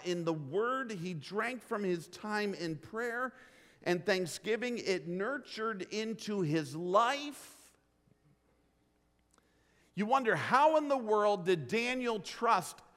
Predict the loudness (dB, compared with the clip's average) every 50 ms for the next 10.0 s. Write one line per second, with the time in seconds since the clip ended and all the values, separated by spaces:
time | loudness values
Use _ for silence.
0 | _ _ _ _ _ _ -10 -6 -4 -4 -4 -4 -2 -2 -4 -2 -2 2 4 6
1 | 6 6 4 2 -2 -2 -2 -4 -2 -2 -2 -4 -4 -4 -4 -2 -2 0 0 0
2 | -2 -2 -4 -4 -6 -6 -10 -14 -16 _ -20 _ _ _ _ 2 2 4 4 4
3 | 0 -2 -2 0 2 2 4 4 4 2 2 0 -2 -2 0 0 0 0 0 -2
4 | -2 -4 -4 -2 -2 2 2 2 2 2 -2 -4 -8 -14 -20 -20 -20 -16 -10 2
5 | 4 4 6 6 6 4 4 4 4 2 4 4 2 2 2 2 0 0 0 -2
6 | -4 2 4 4 4 4 2 0 0 2 2 2 4 4 2 2 0 -4 -8 -16
7 | -20 -20 _ _ _ _ _ -2 0 0 0 0 -4 -6 -4 -2 0 0 0 2
8 | 2 2 2 2 -4 -6 -4 -2 0 0 2 4 4 4 4 2 -2 2 4 4
9 | 4 4 2 0 0 0 0 0 0 -2 0 2 2 0 0 -2 -4 -6 -8 -12